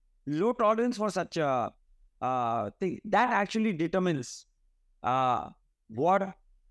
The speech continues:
organization culture you're building and what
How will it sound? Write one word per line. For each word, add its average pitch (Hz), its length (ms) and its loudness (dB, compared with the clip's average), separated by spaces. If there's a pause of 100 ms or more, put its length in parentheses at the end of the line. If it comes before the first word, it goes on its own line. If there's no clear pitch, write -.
(420)
organization 208 920 2 (160)
culture 170 400 0
you're 233 140 0
building 240 360 0
and 202 240 0
what 185 280 -2